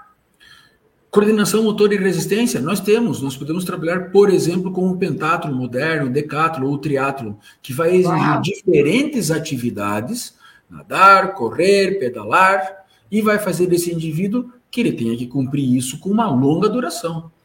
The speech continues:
Speaker 1: Não existe provas, é, de triatlon, que se-, mesmo fast triatlon, que é uma ideia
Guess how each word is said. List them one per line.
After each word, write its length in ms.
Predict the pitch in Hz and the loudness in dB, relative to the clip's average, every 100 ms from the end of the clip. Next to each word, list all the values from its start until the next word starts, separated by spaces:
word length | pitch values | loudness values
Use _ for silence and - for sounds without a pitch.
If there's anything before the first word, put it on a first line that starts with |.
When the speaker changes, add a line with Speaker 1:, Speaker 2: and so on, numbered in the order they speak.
| _ - - | _ -20 -10
Speaker 1:
Não 240 | 160 202 214 | 0 2 4
existe 600 | 156 135 247 254 - 135 | 2 0 -2 -2 -6 -10
provas, 880 | - - 180 196 - 113 110 - - _ _ - | -6 2 4 4 2 -4 -6 -12 -16 _ _ -6
é, 260 | 123 120 | -2 0
de 140 | 113 151 | 0 -2
triatlon, 680 | 151 151 139 151 180 139 117 | 0 2 4 4 0 -4 -6
que 120 | - | -4
se-, 240 | - - | -4 -2
mesmo 300 | 143 214 285 | 0 0 0
fast 480 | 302 - 214 226 - | -6 -2 0 0 -4
triatlon, 500 | 135 135 156 - 123 | -6 -2 -2 -2 -4
que 180 | 123 151 | -2 0
é 80 | 156 | 0
uma 200 | 165 156 | 0 -2
ideia 540 | 123 139 160 151 127 | 0 0 0 -2 -4